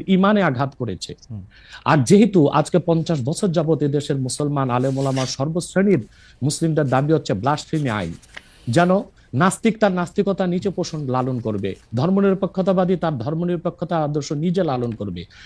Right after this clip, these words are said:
Speaker 1: কিন্তু freedom of speech এবং freedom of expression, বাক স্বাধীনতা, মুক্ত চিন্তার দোহাই দিয়ে যখন তখন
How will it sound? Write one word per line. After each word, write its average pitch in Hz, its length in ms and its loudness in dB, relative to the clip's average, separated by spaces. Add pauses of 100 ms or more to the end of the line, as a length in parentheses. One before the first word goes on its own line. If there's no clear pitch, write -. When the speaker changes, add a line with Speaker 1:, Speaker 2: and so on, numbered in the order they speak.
(280)
Speaker 1:
কিন্তু 196 240 6
freedom 196 360 8
of 208 120 8 (120)
speech 220 480 4
এবং 165 200 4 (140)
freedom 196 220 4
of 202 280 -2
expression, - 640 -4
বাক 90 380 0
স্বাধীনতা, 156 640 2 (300)
মুক্ত 185 240 0
চিন্তার 190 420 0
দোহাই 156 260 0
দিয়ে 156 200 0 (140)
যখন 208 440 -2
তখন 202 440 0